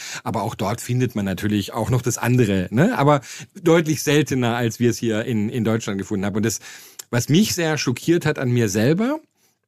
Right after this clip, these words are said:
ähm, ist, äh, obwohl ich, äh, den Großteil meines Berufslebens eigentlich, bevor ich jetzt nach, wieder nach Berlin gekommen bin, nach Contist, äh,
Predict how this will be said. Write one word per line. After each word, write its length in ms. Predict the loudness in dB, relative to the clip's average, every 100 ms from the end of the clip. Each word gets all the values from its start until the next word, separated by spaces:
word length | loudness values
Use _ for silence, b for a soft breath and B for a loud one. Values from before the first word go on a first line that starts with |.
| _ _ -20 -14 0
ähm, 560 | 2 4 2 2 -2 2
ist, 520 | 4 4 2 -6 -4
äh, 60 | -2 0
obwohl 400 | 2 6 6 6
ich, 380 | 2 -2 -10 -4
äh, 180 | 0 0
den 180 | 0 0
Großteil 520 | 2 2 2 -2 0
meines 200 | 0 2
Berufslebens 720 | 2 2 4 4 4 2 0
eigentlich, 420 | 0 2 2 0
bevor 300 | 0 2 2
ich 180 | 2 -2
jetzt 400 | -2 0 -2 -4
nach, 160 | -4 0
wieder 140 | 2
nach 140 | 2 2
Berlin 460 | 0 2 2 4
gekommen 280 | 4 2 2
bin, 120 | 2
nach 160 | 0 0
Contist, 440 | 0 0 0 -2
äh, 200 | -2 -2